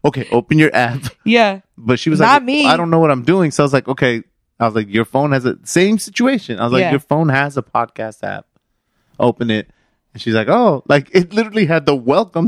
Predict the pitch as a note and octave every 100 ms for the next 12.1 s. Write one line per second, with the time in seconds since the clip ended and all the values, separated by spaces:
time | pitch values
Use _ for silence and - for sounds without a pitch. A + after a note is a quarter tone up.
0 | - F3+ D#3+ D#3 E3 G3+ D3 C#3+ - G3
1 | C4 C#4 C#4 F#4+ A4+ E4+ G3 - F3 E3+
2 | E3 F3 F4+ D4 - D3 E3 F3 - C#3+
3 | D3 C3+ A#2+ B2 A#2+ F#3+ C#4+ D4+ A2 A2
4 | B2 - - - _ - A3+ F#3 C4 C#4
5 | C4+ A3+ F#3 C4 B3+ C4 C4 C#4+ A#3 A3
6 | - C4+ C4 B3 A3+ - C4 C#4+ G3+ G#3+
7 | A3+ A3+ G#3 A3+ - B3+ B3+ B3+ B3+ D4
8 | D#4 A#3 - F#4+ - G#3 F3 G3 A3+ A3
9 | B3 - - - - B3+ A3 C4+ A#3+ A3+
10 | A#3+ - F#3 F3 F3 E3 A#3+ B4 - -
11 | - _ _ _ _ F#3+ A#3+ G#3+ C#4+ G#4